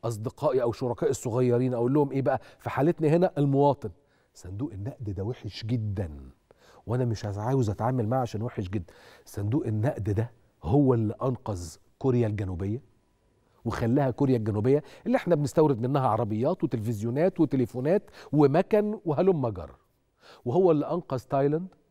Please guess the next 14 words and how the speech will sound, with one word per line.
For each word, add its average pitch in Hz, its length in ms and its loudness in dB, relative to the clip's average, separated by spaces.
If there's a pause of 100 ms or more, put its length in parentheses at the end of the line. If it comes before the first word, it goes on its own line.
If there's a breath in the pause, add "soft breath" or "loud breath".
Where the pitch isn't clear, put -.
(280 soft breath)
وهو 160 340 4
اللي 147 180 2
أنقذ 160 640 -2
إندونيسيا، 147 680 0 (440 soft breath)
وهو 233 300 2
اللي 196 180 2
أنقذ 180 440 -2
البرازيل 143 760 2 (320 soft breath)
اللي 123 180 -2
هي 170 200 4
واحدة 156 320 0
من 139 120 0
العشرين 143 600 0
الكبار، 175 560 0